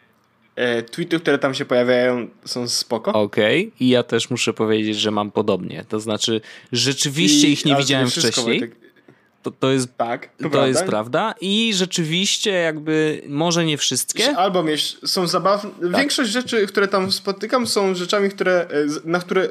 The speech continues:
Speaker 1: mam reakcję inną niż aha.
Speaker 2: <laughs> No to, to jest fajne i to znaczy, że ten algorytm jest jednak dobrze napisany. Więc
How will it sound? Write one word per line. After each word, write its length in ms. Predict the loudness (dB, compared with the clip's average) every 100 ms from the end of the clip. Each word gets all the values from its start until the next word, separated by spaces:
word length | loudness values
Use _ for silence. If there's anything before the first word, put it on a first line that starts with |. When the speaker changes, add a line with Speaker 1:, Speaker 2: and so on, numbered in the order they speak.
| 0
Speaker 1:
mam 240 | 0 2
reakcję 420 | 4 2 2 0
inną 300 | 0 0 0
niż 240 | 0 -2 -2
aha. 240 | -2 -2 -2 -2 -2 0 0
Speaker 2:
<laughs> 400 | -2 -2 -2 0
No 80 | -2
to, 200 | 0 -2 -4 -14 -16 -18 -4
to 120 | 2
jest 180 | 4 2
fajne 340 | 2 2 0 -4
i 140 | -6
to 200 | 0 0
znaczy, 380 | 2 0 0 -2
że 100 | -2
ten 200 | 0 0
algorytm 420 | 2 2 0 -2 -8
jest 440 | -2 0 0 -2 -2
jednak 320 | 0 0 0
dobrze 300 | 0 2 0
napisany. 540 | 0 -2 -2 -2 -4 -10 -18 -2
Więc 280 | 0 0